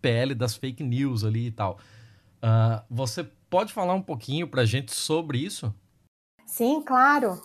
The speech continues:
Speaker 2: É, a gente publicou, né, esse post aí no final de março, tava, é, no momento de ba-, bastante discussão do P L dois meia três zero, que ficou conhecido como P L das fake news,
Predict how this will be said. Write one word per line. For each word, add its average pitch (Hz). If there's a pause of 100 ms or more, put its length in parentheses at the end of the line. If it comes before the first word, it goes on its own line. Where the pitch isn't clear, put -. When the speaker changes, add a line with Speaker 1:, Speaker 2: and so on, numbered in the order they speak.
(500)
Speaker 2:
É, 202
a 214
gente 233
publicou, 254
né, 262
esse 240
post 220
aí 214
no 220
final 214
de 180
março, 240
tava, 202 (140)
é, 175
no 190
momento 202 (540)
de 190
ba-, 214
bastante 220
discussão 226
do 190
P -
L 208
dois 196
meia 202
três 185
zero, 196
que -
ficou -
conhecido 180
como 190
P 190
L 180
das 185
fake 185
news, 247